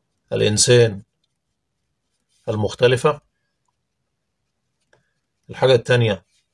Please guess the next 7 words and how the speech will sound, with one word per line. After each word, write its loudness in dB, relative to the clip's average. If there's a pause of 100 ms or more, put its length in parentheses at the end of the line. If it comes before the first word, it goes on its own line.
(200)
اللي 0
هي 4
الإسراف 0 (1500)
في -4 (440)
استخدام 0 (1600)
المبيدات 0 (2750)
الكيميائية، 2